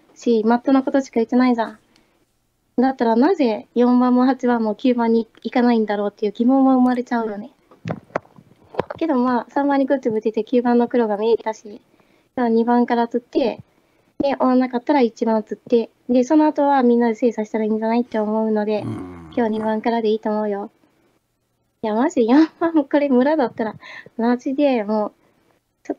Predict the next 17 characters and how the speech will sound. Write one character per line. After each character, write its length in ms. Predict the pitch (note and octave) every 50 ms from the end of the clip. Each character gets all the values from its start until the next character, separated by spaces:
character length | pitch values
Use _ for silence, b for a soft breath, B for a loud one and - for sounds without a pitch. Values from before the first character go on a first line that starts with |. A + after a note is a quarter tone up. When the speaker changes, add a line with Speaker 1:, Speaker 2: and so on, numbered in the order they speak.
| _ _ -
Speaker 1:
と 300 | C4 A#3 A3 A3 G#3+ G#3
無 180 | G3+ G#3+ A3
理 120 | A3+ B3 B3
か 100 | A#3 G#3+
な 120 | G#3+ G#3+
っ 60 | G#3+
て 100 | - G#3+
思 160 | G#3 G#3+ G#3+
う 120 | G#3+ G#3+ G#3 -
レ 140 | A3+ A#3
ベ 120 | G#3+ A3+ A3+
ル 140 | - A#3+ A3+
だ 120 | - B3 B3+
と 120 | - A#3
思 120 | G#3 G#3+ G#3+
う 80 | G#3
よ。 160 | G3+ G3 G3